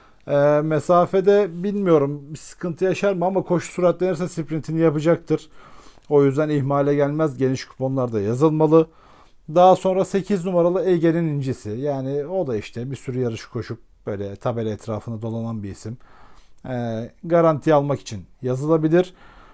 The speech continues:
Ben son olarak da dört numaralı Kafkas yedi diyeceğim. Bu da birçok yarış koşup hala meydanında dolaşan bir isim ama grup uygun.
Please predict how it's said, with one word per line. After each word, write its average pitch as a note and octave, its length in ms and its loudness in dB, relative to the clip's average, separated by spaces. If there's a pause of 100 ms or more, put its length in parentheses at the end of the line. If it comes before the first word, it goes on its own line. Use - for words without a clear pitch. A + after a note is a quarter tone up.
(260)
Ben F3 180 4
son F#3 220 0
olarak B2 380 0
da E3+ 100 -2
dört D#3+ 240 4
numaralı C3+ 360 -2
Kafkas D#3 560 0
yedi C#3+ 260 0
diyeceğim. B2+ 360 -4 (520)
Bu E3+ 140 -2
da C3+ 160 0
birçok C3 340 -4
yarış A2+ 240 -4
koşup C3+ 380 -10
hala B2+ 380 -2
meydanında A#2+ 520 -4
dolaşan A#2+ 500 -6
bir G2+ 60 -8
isim C#3 180 -8
ama C#3+ 160 -6
grup C3 360 -2
uygun. C3 440 -4